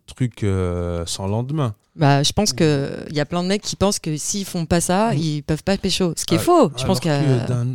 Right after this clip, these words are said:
Speaker 1: et aussi d'un autre côté, même pour des raisons pragmatiques, sans être, euh, dans, euh, la, le fait d'adhérer à une philosophie, pour un mec de base, par exemple, qui pense qu'à pécho, s'il y a plus de féminisme, il y a plus de femmes qui sont libres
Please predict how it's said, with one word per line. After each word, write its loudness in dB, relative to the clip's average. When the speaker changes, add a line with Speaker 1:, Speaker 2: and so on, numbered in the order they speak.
Speaker 1:
et 0
aussi 0
d'un 2
autre -2
côté, 0
même 2
pour 0
des 0
raisons 0
pragmatiques, -4
sans -2
être, -4
euh, 2
dans, 2
euh, 2
la, -2
le -4
fait -4
d'adhérer 0
à 2
une -2
philosophie, 2
pour 0
un -2
mec 2
de 4
base, 0
par -4
exemple, -2
qui -4
pense -6
qu'à -2
pécho, -6
s'il -4
y 6
a 2
plus 0
de 2
féminisme, -2
il -10
y -2
a -4
plus -2
de 4
femmes 0
qui -8
sont -4
libres -2